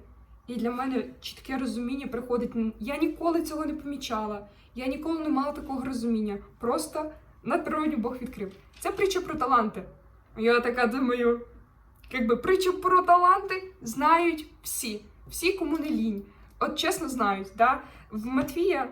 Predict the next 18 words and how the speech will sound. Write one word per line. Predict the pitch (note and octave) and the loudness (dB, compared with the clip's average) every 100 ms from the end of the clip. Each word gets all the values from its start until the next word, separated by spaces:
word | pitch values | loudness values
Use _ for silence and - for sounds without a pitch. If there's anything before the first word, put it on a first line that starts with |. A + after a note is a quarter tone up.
| - | -10
двадцять | G#3+ G3+ B3+ D#4 - A#3+ - A#3 G#3+ G#3 G3+ - - | -10 2 2 2 -6 -8 -8 -2 0 0 -4 -10 -2
п'ятий | B3 A#3+ A3+ | -2 0 0
розділ, | A3+ D#4+ A#3+ A#3+ A#3 - - - | 0 -2 0 -2 -2 -14 -20 -16
починаючи | C4 C4 A#3+ B3+ B3+ - - B3+ A3+ A3 | -6 -4 -2 -2 -4 -8 -8 -2 -2 -2
з | A3 G#3 C4 - | -8 -6 -8 -8
чотирнадцятого | - - A#3 B3 B3 A#3+ A#3 | -10 -6 -4 -2 -4 -2 -4
вірша. | G#3+ A3 - G#3+ F#3+ - - - - - - - - - - | -4 -6 -4 -4 -4 -8 -20 -20 -20 -20 -20 -18 -16 -16 -10
І, | C4+ C#4+ | -4 -4
е, | C4+ B3 A#3 A3 G#3+ - | -4 -6 -6 -6 -10 -12
ми | C4 | -10
знаємо | C4 C4+ A#3+ G#3+ G3 - | -2 2 2 0 -6 -6
елементарно, | A3+ A3+ A3 G#3+ G#3 G3+ G3 - - | -4 -2 -2 -2 -2 -4 -10 -12 -20
що | - C4+ | -12 -6
Бог | A3 C4 C4 | -2 0 -2
кожному | B3+ B3+ B3+ A3 | 0 0 0 -2
дав, | G#3 G#3 G#3+ G#3 | 0 0 0 -2
е, | G#3 G3+ G3+ - - _ | -4 -4 -4 -14 -20 _
таланти, | - A3+ C4+ E4 D4 | 2 6 6 4 -6